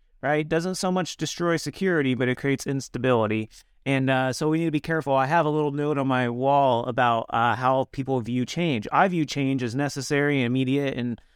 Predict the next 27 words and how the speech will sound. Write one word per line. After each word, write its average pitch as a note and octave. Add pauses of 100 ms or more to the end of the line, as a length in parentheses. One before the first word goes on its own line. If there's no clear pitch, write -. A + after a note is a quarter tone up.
(120)
like, C3+
the C#3
moment D3+
I -
speak -
it, C3
it's A#2
already C3+
happened A#2+
in -
my A#2
mind. A#2+ (400)
Uh, B2+
and C3+
that C3
is B2+
not, C#3
that's A#2+
not C3+
how B2
others B2+
receive A#2+
it. A2+
So, B2+ (280)
so D3+
I C#3+
think D#3